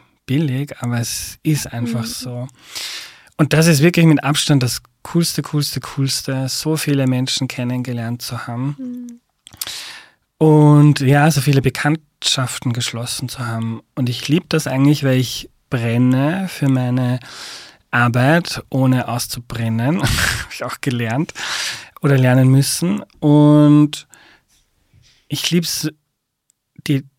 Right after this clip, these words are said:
Speaker 1: diese Leute, die ich da treffe, dass die dann irgendwie im Leben bleiben. Und der Max, ähm, ist, glaub ich, so ein perfektes Beispiel. Weil jetzt, ich zieh jetzt um in drei, vier Wochen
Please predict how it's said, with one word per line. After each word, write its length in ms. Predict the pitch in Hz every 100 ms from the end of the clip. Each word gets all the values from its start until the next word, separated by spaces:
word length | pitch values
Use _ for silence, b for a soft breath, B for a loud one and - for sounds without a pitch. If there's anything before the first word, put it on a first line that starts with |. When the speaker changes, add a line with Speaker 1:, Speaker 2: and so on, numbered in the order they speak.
| _ -
Speaker 1:
diese 240 | 156 - 135
Leute, 460 | 123 131 151 156
die 80 | 143
ich 100 | 139
da 80 | 147
treffe, 400 | - 135 147 147
dass 180 | 139 -
die 100 | 143
dann 100 | 127
irgendwie 380 | 127 185 165 147
im 80 |
Leben 320 | 131 131 147 139
bleiben. 360 | 120 117 127
Und 200 | 123 127
der 80 | 127
Max, 680 | 117 127 156 - - - -
ähm, 240 | - 143 135
ist, 180 | 135 -
glaub 140 | 143
ich, 180 | 139 -
so 100 | -
ein 20 |
perfektes 480 | 127 123 127 120 151
Beispiel. 640 | - 120 127 - 143 160 - B B B -
Weil 100 | 139
jetzt, 280 | 143 -
ich 140 | 143 -
zieh 160 | -
jetzt 180 | 131 120
um 300 | 139 160 190
in 280 | 190 156 151
drei, 400 | - 123 123 143
vier 260 | - 151 143
Wochen 420 | 139 - 175 185